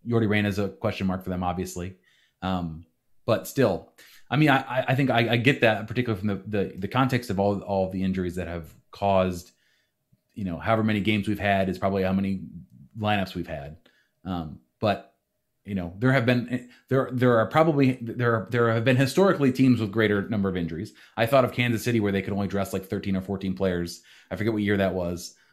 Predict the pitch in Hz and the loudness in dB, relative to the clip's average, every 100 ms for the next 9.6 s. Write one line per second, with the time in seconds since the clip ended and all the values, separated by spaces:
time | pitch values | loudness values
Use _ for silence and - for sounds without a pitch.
0 | _ 92 107 117 95 92 87 87 82 82 | _ -2 2 4 4 2 0 -4 -6 -6
1 | 87 _ _ _ _ 95 92 90 73 123 | -8 _ _ _ _ -8 -6 -6 2 4
2 | 127 123 113 214 226 143 123 104 98 95 | 6 4 4 4 6 4 4 4 2 2
3 | 107 - 196 160 92 110 120 123 123 143 | -2 -2 2 2 2 0 0 0 0 2
4 | 143 117 127 123 107 107 104 110 98 113 | 2 2 2 0 0 -2 -4 -8 -8 -6
5 | 117 117 117 101 95 90 - _ _ _ | -4 -4 -4 -2 -4 -4 -8 _ _ _
6 | _ _ _ _ _ 123 175 185 160 151 | _ _ _ _ _ 4 8 8 6 4
7 | 147 127 147 139 127 120 113 107 98 - | 4 4 2 0 0 0 0 0 -2 -2
8 | 101 95 90 85 95 92 87 87 87 76 | -2 -2 -4 -2 -2 0 -2 -2 -4 -6
9 | 92 87 85 82 80 82 | -8 -6 -6 -6 -8 -10